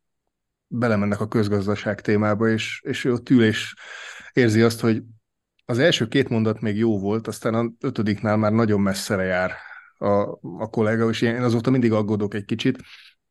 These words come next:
de hát mi sokszor mindenhez is értünk, úgy, úgy, úgy szoktunk beszélgetni, bár ez a kerengő nem erről szól, hanem arról, hogy nem válaszokat keresünk, hanem inkább körbejárunk néhány témát,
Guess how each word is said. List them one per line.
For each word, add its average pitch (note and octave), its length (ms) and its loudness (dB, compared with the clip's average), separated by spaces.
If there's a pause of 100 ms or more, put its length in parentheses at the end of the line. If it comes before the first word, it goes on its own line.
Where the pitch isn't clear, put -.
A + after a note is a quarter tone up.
de A#2 120 2
hát A#2 180 2
mi B2 300 2 (920)
sokszor A#2 400 -2
mindenhez A2 380 2
is G#2+ 160 -2
értünk, A2 380 -2
úgy, G#2+ 220 -4 (160)
úgy, A2 220 -4
úgy A2+ 180 -6
szoktunk A2+ 360 -4
beszélgetni, A2+ 540 0
bár C#3+ 280 4
ez A#2+ 100 4
a A2 60 2
kerengő A2 400 0
nem A2+ 160 0
erről G2 260 -2
szól, G#2 260 -2
hanem G#2 220 -2
arról, G#2 280 0
hogy G2+ 160 -4 (520)
nem A#2 140 2
válaszokat A#2 540 4
keresünk, A2 420 0
hanem A2 180 -2
inkább A2 240 -2
körbejárunk G#2+ 560 0
néhány G#2+ 280 -4
témát, B2 400 0